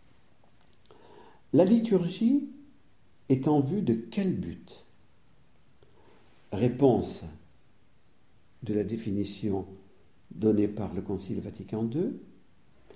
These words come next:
la glorification de Dieu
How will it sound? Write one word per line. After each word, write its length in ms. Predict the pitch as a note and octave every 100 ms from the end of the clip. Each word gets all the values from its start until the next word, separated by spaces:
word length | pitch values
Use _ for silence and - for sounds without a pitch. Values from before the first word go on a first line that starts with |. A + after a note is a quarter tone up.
| - - - - - -
la 320 | A2+ B2+ A#2+ B2+ F#2 A2
glorification 1200 | C#3+ F3 G#3+ G3+ F3 - D3+ C#3 C3 - C3 A#2
de 140 | A2
Dieu 580 | F2+ F2+ F#2+ C3 F3+ -